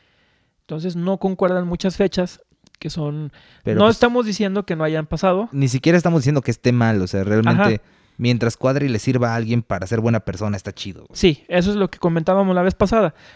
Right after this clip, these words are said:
Speaker 1: Lo bueno, lo fregón, lo chingón de las religiones es que igual
Speaker 2: Mucha gente la aprovecha para bien.
Speaker 1: Para bien, exactamente.
Speaker 2: O sea, mientras estés pensando en que no tienes, en que tienes que hacer las cosas bien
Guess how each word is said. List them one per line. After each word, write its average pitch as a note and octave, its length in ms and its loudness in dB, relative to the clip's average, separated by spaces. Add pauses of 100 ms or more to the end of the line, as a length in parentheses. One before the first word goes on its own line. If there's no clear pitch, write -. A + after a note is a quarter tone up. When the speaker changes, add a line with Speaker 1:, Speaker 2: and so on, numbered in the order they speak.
(140)
Speaker 1:
Lo F3+ 200 6
bueno, A3+ 600 4
lo F3 140 2
fregón, G3 400 0
lo G3 80 0
chingón F3+ 320 -2
de G3+ 80 0
las F#3 160 0
religiones F#3+ 580 0 (420)
es E3 200 -2
que G3+ 480 2 (400)
igual F#3 280 2
Speaker 2:
Mucha E3+ 60 0
gente B2 160 -2
la A#2 60 2
aprovecha G2+ 340 -4
para G2 140 -4
bien. F#2 200 -6 (220)
Speaker 1:
Para D#3 180 -2
bien, D3+ 260 -4
exactamente. D3 560 -8
Speaker 2:
O A2+ 40 -8
sea, A#2+ 120 0
mientras A#2+ 600 -2 (460)
estés B2 280 -4
pensando D3+ 360 0
en D3 80 -2
que A#2+ 100 -4
no A#2+ 140 0
tienes, B2 380 -2
en A#2+ 140 -4
que B2 100 -2
tienes D#3 240 -2
que D#3+ 80 -6
hacer D3+ 100 -4
las D3+ 140 -4
cosas C3 240 -4
bien G2+ 240 -2